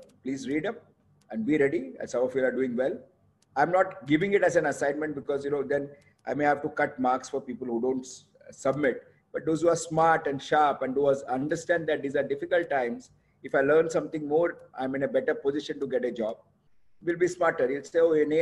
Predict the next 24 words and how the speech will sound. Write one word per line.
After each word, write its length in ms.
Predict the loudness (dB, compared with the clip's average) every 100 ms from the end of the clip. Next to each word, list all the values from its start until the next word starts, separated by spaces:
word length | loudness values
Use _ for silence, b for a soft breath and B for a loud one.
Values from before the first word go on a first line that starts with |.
| 4
aata 180 | 2 0
tha, 160 | 0
mere 120 | -2
ko 100 | -4
padhna 320 | -2 0 -2 -6
hai." 80 | -8 -18 B B -4
We'll 100 | 4
not 240 | 4 4
wait 200 | 2 2
for 60 | 0
the 100 | 0
professor 540 | 0 2 2 4 2
to 80 | 2
come 200 | -2 0
and 140 | 0
say, 220 | 0 0 -2 B B B 0
"Give 160 | 4
an 100 | 4
assignment 520 | 4 4 2 2 -2
and 120 | -2 -2
submit 360 | -4 -4 -8
it." 120 | -12 _ -18
But 100 | -18 _ -2
anyway, 320 | 2 2 0